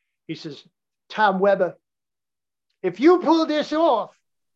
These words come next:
next year you'll be able to tell him what color bus you wanna ride on." <laughs> And it's just my, I, I've always said, "Ed's my boss, C C's my boy."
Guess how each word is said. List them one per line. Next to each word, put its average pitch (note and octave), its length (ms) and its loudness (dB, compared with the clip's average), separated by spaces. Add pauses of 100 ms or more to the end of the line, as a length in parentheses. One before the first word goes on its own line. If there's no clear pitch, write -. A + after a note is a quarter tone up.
(680)
next D4 400 -4
year D#4 300 0
you'll A#3+ 260 -6
be D4 140 -2
able B3 160 -2
to A3+ 80 -8
tell B3 260 0
him A#3 80 -2
what A#3+ 240 -2
color A3+ 340 -4 (100)
bus A3+ 300 -4
you G3 120 -10
wanna F3+ 240 -4
ride D#3+ 400 -6
on." E3 360 -6 (380)
<laughs> F3+ 100 -12 (480)
And A3+ 300 -6 (880)
it's - 360 -4
just - 280 -2 (800)
my, G3+ 540 0
I, F#3 180 0 (140)
I've F#3 100 0
always G#3+ 380 2
said, E3+ 420 0 (960)
"Ed's F#3 260 -2
my F3+ 120 -2
boss, D#3 360 -4
C F3 160 -8
C's C#3+ 240 -10
my D3+ 160 -2
boy." B2+ 300 -6